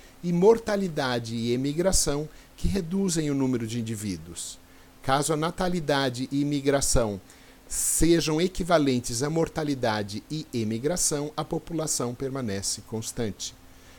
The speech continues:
Na falta de igualdade dessas taxas, a população cresce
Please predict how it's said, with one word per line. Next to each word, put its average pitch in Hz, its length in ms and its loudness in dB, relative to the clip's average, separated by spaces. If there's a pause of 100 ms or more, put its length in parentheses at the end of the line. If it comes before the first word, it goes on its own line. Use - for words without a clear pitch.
(100)
Na 123 140 0
falta 156 360 2
de 123 140 -2
igualdade 113 580 2
dessas 110 380 0
taxas, 139 580 -2
a 143 80 -8
população 135 640 -2
cresce 139 560 0